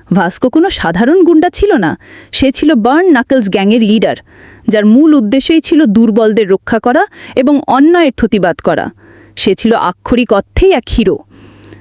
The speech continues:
ভাস্কোকে দেখে বখাটেদের সমস্ত দাদাগিরি হাওয়ায় উড়ে যায়। তারা ভয়ে কেঁপে কেঁপে সেখান থেকে পালিয়ে যায়। ভাস্কো তখন হিয়ংসক আর জোহোকে বাঁচায়। সে বুঝতে পারে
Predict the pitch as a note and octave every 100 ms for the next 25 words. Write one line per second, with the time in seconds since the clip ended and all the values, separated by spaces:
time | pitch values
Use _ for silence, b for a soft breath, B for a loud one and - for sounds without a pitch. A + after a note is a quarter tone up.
0 | B - F#3 - A3 - F#3+ F#3 - F#3
1 | - B B G3+ A#3 D4+ E4 D#4 E4 E4
2 | A4 B4 F#4+ B3+ A3+ A3 A3 A#3+ - F#3+
3 | C4+ B3+ F#3+ F3 C#3 D2+ - B B B
4 | B - F#3+ F3+ G3 G3+ A#3 A#3+ A3 A#3
5 | - A#3 A3+ A3 - G#3+ B3+ F#4 - A3+
6 | G#3 F#3+ - C#2 - b b b b b
7 | b b G3 A3+ C4 - F#4+ F4 E4+ A#3+
8 | A#3+ B3+ - F4+ F4 A3 B3 B3+ D4 D4
9 | G#3 D#3 - F#2 - b b b b b
10 | D#4 G#3+ C4+ - G4 C#4+ F3